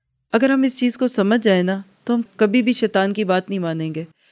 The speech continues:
لیکن یہ بات صرف اتنی باتوں سے، میرے کہنے سے سمجھ نہیں آئے گی، ہم یہ پورا topic پڑھیں گے، یعنی اگلی آیتیں ہم کرتے جائیں گے۔ اینڈ پہ overall بات کروں گی کیونکہ مجھے محسوس ہوتا ہے کہ یہ وہ موضوع ہے کہ جس پہ لوگ بات کرنا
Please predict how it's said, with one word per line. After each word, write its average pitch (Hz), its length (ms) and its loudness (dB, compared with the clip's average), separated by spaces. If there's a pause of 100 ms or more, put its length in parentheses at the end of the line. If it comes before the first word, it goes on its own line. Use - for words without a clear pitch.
(160)
لیکن 269 280 0
یہ 294 80 2
بات 240 260 6
صرف 262 200 -2
اتنی 247 240 -2
باتوں 226 340 2
سے، 240 140 -2
میرے 214 260 2
کہنے 220 280 0
سے 233 120 -6
سمجھ 202 300 -2
نہیں 214 160 0
آئے 190 200 0
گی، 214 140 -4 (320)
ہم 247 120 2
یہ 269 100 2
پورا 277 200 2
topic 220 360 0
پڑھیں 165 280 0
گے، 165 80 -8 (160)
یعنی 196 220 2
اگلی 214 260 4
آیتیں 214 220 4
ہم 226 100 0
کرتے 208 340 2
جائیں 202 260 2
گے۔ 233 140 4 (360)
اینڈ 269 400 4
پہ 262 180 6
overall 208 560 4
بات 175 260 -2
کروں 180 260 -2
گی 202 120 -2
کیونکہ 208 260 -4
مجھے 190 200 -2
محسوس 196 420 -4
ہوتا 214 220 -2
ہے 214 60 2
کہ 220 100 -4
یہ 208 220 -2
وہ 202 200 -2
موضوع 196 340 0
ہے 208 120 0
کہ 202 140 -4
جس 196 300 -6
پہ 202 60 -4
لوگ 190 340 -2
بات 180 280 -4
کرنا 190 380 -6